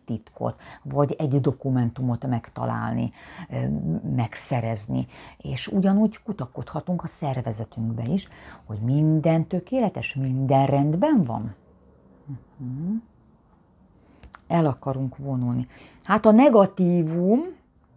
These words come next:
amit nagyobb lehet, az, hogy az ember elvonulhat,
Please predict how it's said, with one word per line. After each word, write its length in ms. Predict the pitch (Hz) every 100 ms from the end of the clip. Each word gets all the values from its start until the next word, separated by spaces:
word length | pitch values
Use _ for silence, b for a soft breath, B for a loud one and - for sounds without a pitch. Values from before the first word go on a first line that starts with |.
| _ _ _ - -
amit 400 | 160 156 139 160
nagyobb 380 | 170 147 143
lehet, 380 | 139 135 135 165
az, 340 | - 160 156 -
hogy 300 | 143 139 131
az 200 | 135 -
ember 360 | 165 156 143 -
elvonulhat, 1000 | 165 151 131 131 135 135 120 165 220 -